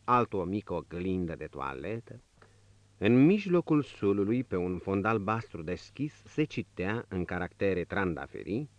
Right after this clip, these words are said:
„Domnișoara Rigolet, cusătoreasă.”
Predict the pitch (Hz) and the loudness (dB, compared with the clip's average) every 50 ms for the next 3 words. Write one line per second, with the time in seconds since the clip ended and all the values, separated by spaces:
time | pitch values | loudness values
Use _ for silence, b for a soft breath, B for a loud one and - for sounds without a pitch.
0 | b b b b b b _ - 80 160 - 156 170 160 151 139 120 - - - | b b b b b b _ -14 0 2 4 4 6 6 4 4 2 0 -4 -4
1 | - 127 151 151 143 139 131 127 - - - 87 98 127 123 120 104 90 80 85 | -4 -2 -2 -2 -4 -4 -6 -8 -8 -8 -8 -4 -4 -4 -2 -2 -2 -2 -2 -2
2 | 104 127 - _ - - b b b b b _ _ - 165 190 202 202 190 175 | -2 -4 -4 _ -14 -20 b b b b b _ _ -2 0 0 0 0 -2 -6
3 | - - - 127 143 151 - _ _ _ - 117 127 123 117 85 82 90 87 82 | -8 -6 -2 -2 -2 -2 -4 _ _ _ -2 -2 0 -2 -4 -4 -6 -6 -6 -6
4 | 80 - - - - 60 55 | -8 -12 -16 -16 -14 -14 -14